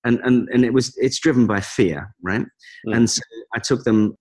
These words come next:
Speaker 1: shark diving with no cages, no nets, and they didn't realize they were doing it until literally the moment I asked them to put their wetsuits on and get in the water. So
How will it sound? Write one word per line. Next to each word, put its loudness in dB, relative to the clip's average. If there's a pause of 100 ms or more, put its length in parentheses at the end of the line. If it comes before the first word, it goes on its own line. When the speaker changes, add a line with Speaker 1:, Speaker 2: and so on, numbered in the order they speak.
(100)
Speaker 1:
shark -4
diving -2
with -2
no 2
cages, -2
no 0
nets, -4
and 0
they 2
didn't 2
realize 0
they 0
were 2
doing 2
it -2
until -2
literally 0
the -6
moment -2
I -4
asked -8
them -6
to -14
put -6
their -6
wetsuits -6
on -4
and -4
get -4
in -2
the -4
water. -2
So -2